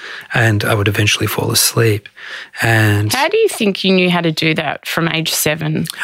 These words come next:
Speaker 1: I think we all intuitively have the capacity to do that.
Speaker 2: Mm.
Speaker 1: The mystery is,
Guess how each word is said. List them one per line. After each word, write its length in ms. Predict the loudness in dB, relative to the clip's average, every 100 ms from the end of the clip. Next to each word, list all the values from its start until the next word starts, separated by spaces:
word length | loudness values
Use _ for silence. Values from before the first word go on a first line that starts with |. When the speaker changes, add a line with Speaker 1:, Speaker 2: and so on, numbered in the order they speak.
| -8 -4
Speaker 1:
I 100 | -2
think 260 | 2 2 2
we 160 | 0 -2 _
all 420 | 2 4 4 2
intuitively 880 | 0 0 2 2 4 4 2 2 2
have 260 | 2 0 -2
the 80 | -6
capacity 680 | -4 0 2 2 2 0
to 140 | -2 -2
do 120 | -2
that. 280 | -2 -4 -2
Speaker 2:
Mm. 380 | 2 2 2 -2 -4 2
Speaker 1:
The 120 | 4
mystery 560 | 4 4 2 4 4
is, 420 | 4 4 2 0